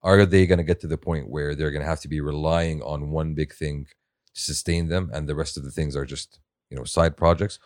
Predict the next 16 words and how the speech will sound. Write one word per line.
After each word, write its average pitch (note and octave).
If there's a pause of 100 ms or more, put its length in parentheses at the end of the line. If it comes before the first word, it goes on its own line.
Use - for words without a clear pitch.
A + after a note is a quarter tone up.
(140)
Or G2
will G2+
they F#2
be F2+
able F2
to -
make E2+
the E2
rest E2
of C#2
these C#2+
things, D2+ (240)
you D#2
know, D#2
sustainable E2
entities, C#2+